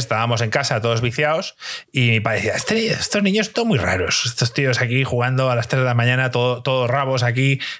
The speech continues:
tal, no, yo no lo entiendo", en vez de estar por ahí, ¿sabes?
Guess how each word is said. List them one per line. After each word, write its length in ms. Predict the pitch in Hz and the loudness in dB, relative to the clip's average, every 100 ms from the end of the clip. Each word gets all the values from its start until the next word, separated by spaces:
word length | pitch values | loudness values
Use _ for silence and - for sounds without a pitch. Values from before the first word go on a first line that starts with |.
| - | -2
tal, 400 | 135 151 151 147 | -2 0 -2 0
no, 160 | 147 143 | 0 2
yo 120 | 160 | 2
no 80 | 143 | 2
lo 60 | |
entiendo", 340 | 113 110 101 95 | 2 0 0 0
en 60 | |
vez 80 | 110 | 0
de 60 | 127 | 0
estar 240 | - 143 | -2 -4
por 140 | 127 127 | -2 0
ahí, 380 | 135 131 127 - - | 0 -2 -4 -12 -4
¿sabes? 160 | 196 | 2